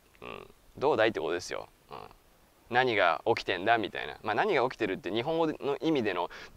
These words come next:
「今一体何が起きてるんだ？」じゃなくて、なんか、まあ、「どうよ？」って感じですね。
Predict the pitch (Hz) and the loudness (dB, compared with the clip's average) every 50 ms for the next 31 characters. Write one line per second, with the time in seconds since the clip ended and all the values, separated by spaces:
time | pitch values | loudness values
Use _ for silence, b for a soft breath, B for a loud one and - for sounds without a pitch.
0 | - - - 311 277 190 - - - _ - - - - - - - - - - | -20 -6 2 2 2 4 2 -4 -10 _ -14 -12 -12 -10 -6 -6 -6 -6 -4 -4
1 | - - - - - - - - - - - - - - 120 117 113 107 113 113 | -4 -4 -4 -4 -6 -6 -6 -6 -4 -4 -4 -4 -2 -2 -2 0 0 0 0 -2
2 | - - - 101 95 82 78 69 64 - _ _ _ _ _ _ _ _ _ _ | -2 -2 0 2 2 2 2 0 -2 -6 _ _ _ _ _ _ _ _ _ _
3 | - - - 85 71 69 - 80 71 65 - - _ _ _ - 117 110 113 135 | -16 -8 -6 -6 -4 2 2 2 2 2 0 -10 _ _ _ -12 -6 2 6 6
4 | 123 107 131 131 180 190 113 95 107 - - - - 65 - - 101 98 101 107 | 6 8 6 4 6 6 4 2 -2 -4 -8 -8 -8 -8 -6 -4 -6 -4 -2 -2
5 | 113 104 - - 80 76 78 | -2 -2 -2 -6 -6 -6 -8